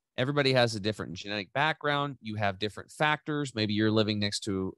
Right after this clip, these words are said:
five G, bunch of smart meters. Maybe your family's all eating the same crap foods. Maybe your water supply is poisoned. Maybe you're in a, a, a stressed out,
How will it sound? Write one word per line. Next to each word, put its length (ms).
five 280
G, 560
bunch 280
of 60
smart 340
meters. 560
Maybe 240
your 100
family's 520
all 160
eating 160
the 80
same 260
crap 380
foods. 400
Maybe 200
your 120
water 320
supply 400
is 140
poisoned. 580
Maybe 200
you're 180
in 460
a, 40
a, 180
a 120
stressed 480
out, 360